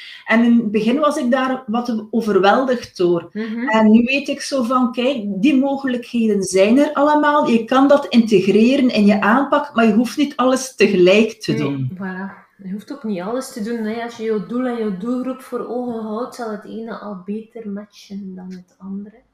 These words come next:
Speaker 1: Ja.
Speaker 2: Dus dat is wel, eh, goede afwegingen.
Speaker 1: Ja, ja.
Speaker 2: Ehm, adverteren, ben je daar al mee?
Speaker 1: Ja. Goh,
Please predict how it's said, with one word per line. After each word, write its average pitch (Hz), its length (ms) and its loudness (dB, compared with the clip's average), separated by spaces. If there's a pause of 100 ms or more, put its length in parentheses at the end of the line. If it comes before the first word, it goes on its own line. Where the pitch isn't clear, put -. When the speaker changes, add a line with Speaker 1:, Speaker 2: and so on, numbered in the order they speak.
Speaker 1:
Ja. 170 320 -8
Speaker 2:
Dus 196 140 -16
dat 196 100 -14
is - 220 -18
wel, 185 280 -16
eh, 185 320 -20 (600)
goede 302 320 -2
afwegingen. 220 1000 -8 (220)
Speaker 1:
Ja, 190 280 -6
ja. 185 200 -6
Speaker 2:
Ehm, 214 520 -6
adverteren, 269 1040 -4
ben 233 220 -10
je 233 120 -4
daar 226 280 -6
al 233 160 -8
mee? 220 500 -10 (520)
Speaker 1:
Ja. 170 800 0 (420)
Goh, - 340 -2